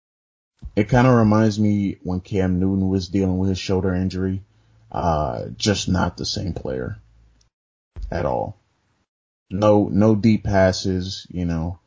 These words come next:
He's throwing the ball away prematurely because he's trying to protect his shoulder. So, uh, that kinda contributed to, uh, some dumb play calls. Um, on, you know,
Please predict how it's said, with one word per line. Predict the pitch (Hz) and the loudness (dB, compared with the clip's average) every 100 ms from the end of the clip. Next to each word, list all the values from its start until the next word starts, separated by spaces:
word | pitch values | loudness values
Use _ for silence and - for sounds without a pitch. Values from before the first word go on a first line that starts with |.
| _ _ _ | _ _ _
He's | _ 120 110 95 - | _ 2 4 2 -2
throwing | 110 107 107 | 2 4 4
the | 90 | 4
ball | 98 95 95 - | 2 2 0 -2
away | 92 92 90 | -2 -2 -4
prematurely | - 101 87 - 98 98 90 90 | -4 -4 -4 -2 0 2 0 -2
because | 87 85 92 87 82 | -4 -4 -2 0 0
he's | 95 85 | -4 -4
trying | 98 87 | -2 -2
to | 85 | -2
protect | 87 - 87 - | -6 -4 -4 -4
his | - | -10
shoulder. | - 87 98 78 90 - _ _ _ | -2 2 2 0 -6 -10 _ _ _
So, | - - 80 78 92 - _ _ _ _ - | -12 -8 -6 -6 -10 -16 _ _ _ _ -8
uh, | 62 55 - 92 | -6 -6 -6 2
that | 104 98 | 4 4
kinda | 101 107 101 | 4 4 4
contributed | 98 - 101 101 98 101 98 - | 2 2 2 2 2 2 4 0
to, | - | -6
uh, | 69 | -8
some | - 101 | 2 2
dumb | 92 98 98 | 4 4 4
play | 98 95 | 4 0
calls. | 95 92 101 110 - - _ _ _ _ _ _ _ _ - | 2 2 4 2 -4 -16 _ _ _ _ _ _ _ _ -6
Um, | 90 92 90 87 85 90 98 - | 0 2 4 2 0 -2 -4 -4
on, | 90 92 90 92 87 - - _ - | 0 2 4 2 0 -2 -10 _ -2
you | 101 | 2
know, | 95 80 82 | 4 2 0